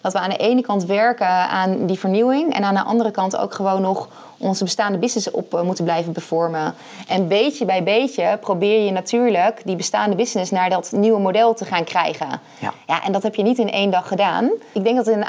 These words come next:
Speaker 1: een paar dingen zitten. Dus één, organiseer het ook anders, hè? Organiseer vernieuwing ook. Twee, probeer ook vernieuwing, eh,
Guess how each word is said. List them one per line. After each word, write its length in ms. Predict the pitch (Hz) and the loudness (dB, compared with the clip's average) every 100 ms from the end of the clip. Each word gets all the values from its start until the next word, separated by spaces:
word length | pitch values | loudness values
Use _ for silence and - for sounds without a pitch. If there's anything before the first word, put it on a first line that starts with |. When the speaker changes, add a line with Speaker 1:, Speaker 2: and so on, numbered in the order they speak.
| 214 | 0
Speaker 1:
een 120 | 202 | 2
paar 220 | 254 262 | 2 4
dingen 220 | 240 269 285 | 4 2 2
zitten. 380 | 285 285 302 | 0 0 2
Dus 140 | 233 - | 2 0
één, 300 | 220 226 220 | 2 2 2
organiseer 640 | 208 214 202 214 269 269 | 0 2 2 2 2 0
het 160 | 226 240 | 2 0
ook 80 | - | 2
anders, 340 | 254 262 247 | 2 2 0
hè? 160 | 269 - | 0 0
Organiseer 480 | 220 220 202 233 254 | 0 0 2 0 2
vernieuwing 480 | 233 233 254 240 233 | 2 4 4 2 2
ook. 240 | 320 - | 0 -6
Twee, 540 | - 226 240 233 214 - - _ - - | -6 0 2 2 0 -8 -20 _ -20 -10
probeer 380 | - 196 233 240 | -4 0 2 4
ook 180 | 202 202 | 2 0
vernieuwing, 680 | 226 214 240 208 196 196 - | 0 2 4 2 0 -2 0
eh, 320 | 196 190 | 2 2